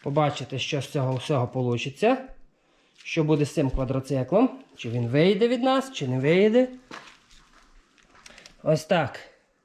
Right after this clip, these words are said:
Як бачите, задок розібраний, перед розібраний, все розібрано. Щось з моторчиком, щось тут є, женето сол, не знаю, або тут немає термостату, або помпа накрилась.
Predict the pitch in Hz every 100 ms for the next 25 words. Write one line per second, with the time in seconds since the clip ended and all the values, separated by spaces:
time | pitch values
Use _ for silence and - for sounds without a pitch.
0 | _ _ _ _ _ _ _ _ _ _
1 | _ _ _ - 127 120 131 117 - -
2 | - - - - 123 123 135 - 123 156
3 | 214 202 196 190 - _ _ _ _ -
4 | 135 131 107 127 175 208 190 185 180 -
5 | _ _ _ _ _ _ _ - - 147
6 | 143 135 120 107 107 - _ _ _ _
7 | _ - _ _ _ _ _ _ _ _
8 | _ - - - - _ - _ - -
9 | - _ _ _ _ _ _ - 135 120
10 | 135 208 208 185 160 147 151 - 139 156
11 | 147 135 160 151 147 - 156 135 135 135
12 | 147 131 123 123 131 135 139 135 131 131
13 | 127 123 180 170 139 123 135 160 151 139
14 | 131 139 127 120 -